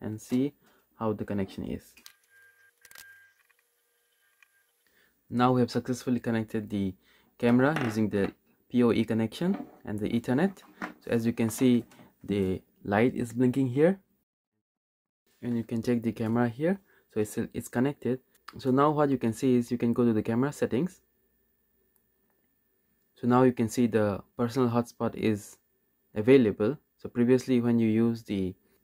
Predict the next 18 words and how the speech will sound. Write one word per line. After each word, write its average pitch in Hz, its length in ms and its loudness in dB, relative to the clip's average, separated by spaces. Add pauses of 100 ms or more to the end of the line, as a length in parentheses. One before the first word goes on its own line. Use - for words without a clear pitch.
(120)
uh, 101 160 -8
Wi-Fi 131 320 2
connection, 131 500 -2
you 113 180 -2 (120)
cannot 117 300 0
use 107 180 0
this 101 180 -6
option. 107 520 -2 (640)
But 120 200 -4
now 135 400 2 (260)
with 117 200 0
this 147 220 -2
option, 123 360 0
what 127 120 0
we 117 100 0
can 104 200 -2
do 110 120 -2
is 101 380 0